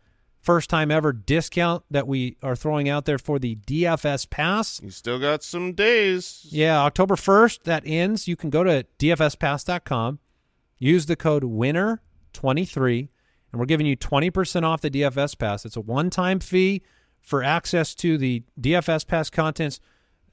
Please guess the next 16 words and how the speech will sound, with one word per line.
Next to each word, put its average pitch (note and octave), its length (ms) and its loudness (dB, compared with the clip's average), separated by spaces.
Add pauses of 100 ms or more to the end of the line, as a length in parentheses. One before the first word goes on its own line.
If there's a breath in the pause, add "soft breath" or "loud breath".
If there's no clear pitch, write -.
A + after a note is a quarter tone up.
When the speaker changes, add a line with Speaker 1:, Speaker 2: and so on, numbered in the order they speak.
Speaker 1:
uh, F#2 40 -14 (460)
all E3 180 6
the A3 80 6
way G3 140 6
through E3+ 220 -2
the D#3 140 0
N D3+ 80 0
F C#3+ 120 -2
L C#3+ 120 2
playoffs, C3+ 600 0
including E3 540 0
the C3+ 180 0
premium F#3 640 -2 (360)
Discord D#3+ 580 0
community, F3 680 0 (440)
um, G#2+ 360 -6